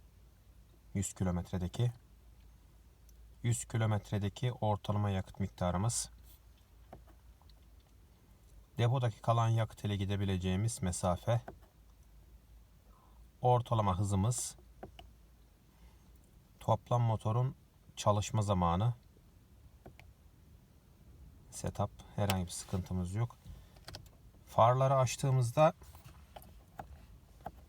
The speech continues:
ekranın ışık ayarını buradan yapabiliyoruz. Bu şekilde azaltıp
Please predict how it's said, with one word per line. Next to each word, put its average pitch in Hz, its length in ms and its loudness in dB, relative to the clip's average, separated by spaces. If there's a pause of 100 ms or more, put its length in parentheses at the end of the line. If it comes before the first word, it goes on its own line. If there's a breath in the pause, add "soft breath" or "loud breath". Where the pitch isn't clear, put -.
(1300)
ekranın 123 560 2 (1700)
ışık - 240 -2
ayarını 110 360 2
buradan 107 240 0
yapabiliyoruz. 101 840 0 (1600)
Bu 107 80 -8
şekilde 92 460 -6
azaltıp 95 520 -2